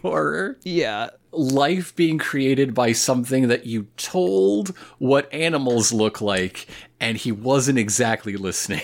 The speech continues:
Speaker 1: <laughs>
Speaker 2: Yeah.
Speaker 1: Yeah, they got eyes? Yeah, okay. All right. I c-, I can work with that.
Speaker 2: Just wherever. Who knows? So everyone starts,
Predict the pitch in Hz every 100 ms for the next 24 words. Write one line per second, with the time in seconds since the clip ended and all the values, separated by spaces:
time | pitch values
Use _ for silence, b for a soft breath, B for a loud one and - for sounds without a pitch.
0 | - - 127 117 85 87 _ - 262 190
1 | 185 180 156 165 240 - - 214 185 123
2 | 285 156 143 180 - 151 165 - 320 -
3 | 175 - 120 101 151 - 98 92 - 175
4 | - 107 92 98 90 87 - _ - 147
5 | 95 90 90 - b b b b - -
6 | 117 104 135 156 151 143 131 127 123 117
7 | - -